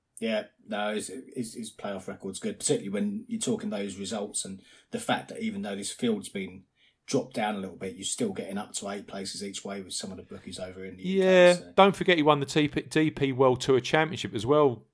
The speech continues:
Speaker 2: year before last, was it? Where, you know,
Speaker 1: Mm-hmm.
Speaker 2: again, another one of these situations where the very cream of the crop on a, on a tour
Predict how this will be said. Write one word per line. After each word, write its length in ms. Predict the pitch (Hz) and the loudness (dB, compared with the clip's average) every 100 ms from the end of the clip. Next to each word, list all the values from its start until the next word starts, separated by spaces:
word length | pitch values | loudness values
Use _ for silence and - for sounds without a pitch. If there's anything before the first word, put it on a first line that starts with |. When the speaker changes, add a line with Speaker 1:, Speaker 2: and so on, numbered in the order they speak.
| _ - _ _ - | _ -20 _ _ -10
Speaker 2:
year 280 | 113 131 135 | 0 0 2
before 380 | 127 143 143 | 2 4 6
last, 480 | 143 151 160 160 - | 6 6 6 4 0
was 160 | 160 151 | -2 2
it? 240 | 180 180 _ _ | 0 0 _ _
Where, 280 | 139 135 139 | 0 4 4
you 120 | 151 | 4
know, 160 | 127 131 | 2 2
Speaker 1:
Mm-hmm. 340 | 135 - - | 0 -12 -10
Speaker 2:
again, 280 | 123 151 143 | -2 2 2
another 320 | 123 131 123 | 2 2 2
one 160 | 123 123 | 2 2
of 80 | 123 | 2
these 260 | 123 120 | 0 -2
situations 800 | - - 139 135 123 123 117 113 | -6 -2 -2 0 2 2 0 -2
where 100 | 117 | 0
the 80 | 113 | 2
very 180 | 123 117 | 2 0
cream 420 | - 135 131 127 | 0 2 2 0
of 40 | |
the 80 | 123 | -4
crop 300 | - 135 127 | 2 2 2
on 100 | 131 | 0
a, 140 | 117 - | 0 0
on 160 | 123 123 | 0 2
a 160 | 123 | 0
tour 580 | 117 - 139 127 127 127 | -2 2 4 6 6 2